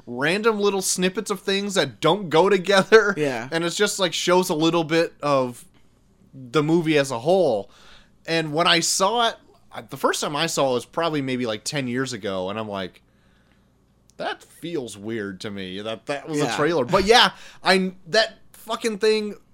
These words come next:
Speaker 1: went out like gangbusters.
Speaker 2: Mm-hmm.
Speaker 1: Like, Batman was the biggest fucking deal
Speaker 2: Yeah.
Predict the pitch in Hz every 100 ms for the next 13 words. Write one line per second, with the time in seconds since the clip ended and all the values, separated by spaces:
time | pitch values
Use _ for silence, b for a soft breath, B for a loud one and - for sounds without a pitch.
0 | - _ _ _ _ _ _ 196 220 247
1 | 202 208 180 156 113 165 202 226 220 139
2 | 113 - 107 98 170 165 151 - - b
3 | b b b _ - 240 302 302 285 233
4 | 214 202 165 - - 247 214 233 - -
5 | - - - 220 208 214 202 196 185 170
6 | - 160 135 190 185 123 90 78 180 156
7 | 92